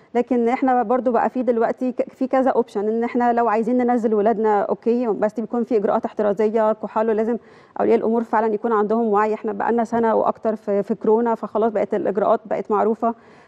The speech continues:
زي ما، ما دكتور، آه، كان بيقول ان احنا برضو من، يعني ما يبقاش في تكدس قدام المدارس،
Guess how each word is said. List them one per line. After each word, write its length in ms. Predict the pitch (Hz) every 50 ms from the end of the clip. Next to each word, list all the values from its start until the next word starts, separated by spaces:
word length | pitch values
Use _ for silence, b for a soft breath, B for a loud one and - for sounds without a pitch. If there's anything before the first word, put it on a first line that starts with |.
| B B B
زي 340 | 214 208 226 233 240 240
ما، 300 | 233 220 214 214 208 208
ما 140 | 202 208 208
دكتور، 340 | 208 214 226 - - 233 226
آه، 560 | 208 202 196 202 190 190 190 185 190 - - -
كان 220 | - - 220 214
بيقول 320 | 196 208 202 - 233 254
ان 160 | 262 247 220 220
احنا 420 | 247 - 254 233 226 233 233 240
برضو 320 | 208 233 233 240 208 247
من، 240 | 240 233 226 214 202
يعني 380 | - 196 190 196 202 196 - -
ما 100 | 202 214
يبقاش 180 | 214 - 254 -
في 100 | - 269
تكدس 400 | 269 233 - 254 214 247 226 -
قدام 240 | - 196 226 226 233
المدارس، 540 | 240 233 214 208 208 220 226 240 247 -